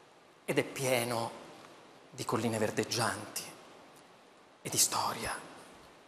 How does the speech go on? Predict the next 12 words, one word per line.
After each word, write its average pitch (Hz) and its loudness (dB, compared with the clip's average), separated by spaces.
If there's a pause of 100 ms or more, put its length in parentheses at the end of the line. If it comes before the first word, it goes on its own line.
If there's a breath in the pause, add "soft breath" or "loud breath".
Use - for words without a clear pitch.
(420)
di - -16
pianure, 123 -2 (1040)
città - 2
d'arte 143 2 (720)
e - -8
tradizioni, 147 4 (340)
letteratura, 147 2 (420)
poesia, 240 4 (680)
dove 240 4
a 165 4
noi 175 6 (140)
però, - 4